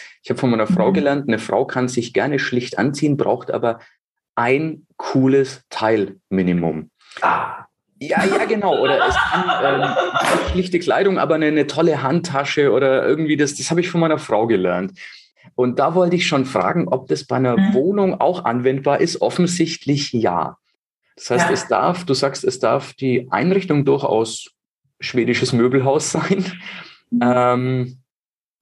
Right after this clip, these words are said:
Speaker 1: und dann ein, zwei Highlights setzen.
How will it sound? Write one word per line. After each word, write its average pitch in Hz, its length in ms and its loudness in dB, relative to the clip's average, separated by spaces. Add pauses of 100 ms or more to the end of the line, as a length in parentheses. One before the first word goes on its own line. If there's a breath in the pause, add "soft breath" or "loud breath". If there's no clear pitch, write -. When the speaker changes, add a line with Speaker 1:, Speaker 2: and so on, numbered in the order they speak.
(160)
Speaker 1:
und 120 240 0
dann 143 320 -2
ein, 127 320 2
zwei 117 560 0 (220)
Highlights 90 500 0
setzen. - 500 -8